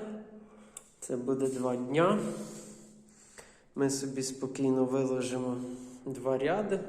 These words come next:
Ну, тут один ряд до кінця вже, там він фінальний. І тут з обрізок другий ряд. Тут теж будемо різати.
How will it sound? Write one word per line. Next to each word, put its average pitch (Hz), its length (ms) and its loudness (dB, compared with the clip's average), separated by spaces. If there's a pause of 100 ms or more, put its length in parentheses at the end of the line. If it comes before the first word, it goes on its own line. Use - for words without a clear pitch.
(140)
Ну, 196 200 2
тут 143 280 0
один 240 380 4
ряд 233 240 4
до 214 100 4
кінця 208 420 6
вже, 196 240 2
там 185 300 2
він 180 140 2
фінальний. 180 640 6 (480)
І 208 120 2
тут 160 380 -4
з - 140 -8
обрізок 135 600 -2 (880)
другий 135 420 4
ряд. 123 240 2 (440)
Тут 156 240 -2
теж 127 260 -4
будемо 123 560 -2
різати. 143 540 -4